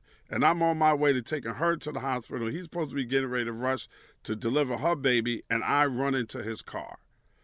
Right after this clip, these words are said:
And I come through the door, and Erica Alexander goes, "I know ain't nobody just hit, uh,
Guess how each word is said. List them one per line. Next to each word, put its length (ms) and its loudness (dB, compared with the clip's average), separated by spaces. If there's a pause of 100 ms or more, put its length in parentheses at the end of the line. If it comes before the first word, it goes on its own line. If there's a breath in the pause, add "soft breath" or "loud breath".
(320)
And 120 2
I 120 2
come 300 -4
through 180 -2
the 100 -2
door, 460 -6 (680)
and 540 6
Erica 300 6
Alexander 560 2
goes, 280 -2
"I 120 4
know 340 2
ain't 160 2
nobody 480 -4 (260)
just 240 -6
hit, 200 -4 (680)
uh, 360 -4